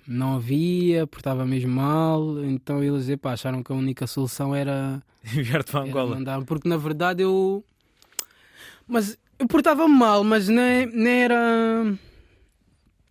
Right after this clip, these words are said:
Speaker 1: nem era muito mau comportamento, também era uma boa, é, vamos dizer metade, era metade de mau comportamento e metade só queria jogar a bola. Quando era criança só queria mesmo jogar a bola, ia
Speaker 2: Ok.
Speaker 1: pa-, a prova é que às vezes, pá,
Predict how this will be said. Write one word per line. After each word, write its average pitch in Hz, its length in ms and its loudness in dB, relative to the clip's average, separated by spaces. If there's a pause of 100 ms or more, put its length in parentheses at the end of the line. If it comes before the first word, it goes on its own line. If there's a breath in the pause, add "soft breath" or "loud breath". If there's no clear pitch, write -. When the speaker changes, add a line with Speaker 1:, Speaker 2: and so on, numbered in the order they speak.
(300)
Speaker 1:
nem 185 140 2
era 208 160 4
muito 202 340 2
mau 202 140 4
comportamento, 170 720 0
também 180 280 2
era 175 140 2
uma 165 180 2
boa, 156 180 2
é, 196 140 4
vamos 175 280 2
dizer 165 100 2
metade, 147 400 0
era 165 120 2
metade 165 380 0
de 165 60 4
mau 165 180 2
comportamento 170 760 0
e 180 60 2
metade 170 580 0 (1700 soft breath)
só - 160 -4
queria 170 220 0
jogar 147 240 0
a 139 40 -2
bola. 120 400 -6
Quando 135 180 -6
era 131 140 -2
criança 135 260 -4
só 127 100 -4
queria 131 200 -6
mesmo 127 180 -2
jogar 120 220 -2
a 120 80 -2
bola, 127 460 -4
ia 131 160 0
Speaker 2:
Ok. 120 140 -14
Speaker 1:
pa-, - 600 -18 (400)
a 131 40 -12
prova 131 280 -8
é 117 40 -6
que - 80 -10
às 127 100 -6
vezes, 120 340 -8
pá, 110 320 -12